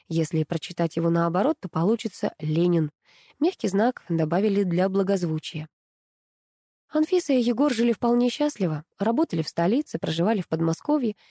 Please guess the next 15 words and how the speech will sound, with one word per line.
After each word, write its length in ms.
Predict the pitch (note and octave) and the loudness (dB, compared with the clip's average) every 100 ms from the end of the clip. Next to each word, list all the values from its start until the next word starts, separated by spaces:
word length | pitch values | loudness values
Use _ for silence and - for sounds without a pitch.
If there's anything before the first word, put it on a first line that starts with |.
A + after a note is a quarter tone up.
| _ - | _ 0
имели 260 | D#4 F#4+ | 4 4
свой 240 | B3 F#3 E3+ | 2 2 2
огород, 420 | E3+ F#3+ C#4 D#4 | 2 2 0 0
выращивали 480 | E3+ D#3+ - F3 F3+ | 0 -2 -2 0 2
овощи, 460 | C4+ F4+ D#4+ - | 2 2 0 -2
держали 400 | G3+ E3 D#3 D#3+ | -2 -2 0 0
кур, 280 | E3 - E4 | 0 0 -2
корову 440 | - E3 A3+ A#3 F#3+ | 0 0 2 2 2
и 160 | B3+ - _ _ | 0 -2 _ _
никогда 560 | - G#3+ D#4+ A3 F3 F3 | 0 0 2 0 0 0
не 140 | G3+ | 0
голодали. 520 | F3+ F#3 G3 E3+ D3+ _ _ _ _ _ | 0 0 0 -2 -6 _ _ _ _ _
Фиса 360 | - F4+ - F3+ | 0 0 2 -2
хорошо 460 | - F3 F3 G3 | 2 0 2 0
шила, 460 | F#3 - A#3+ E4 | 0 2 2 2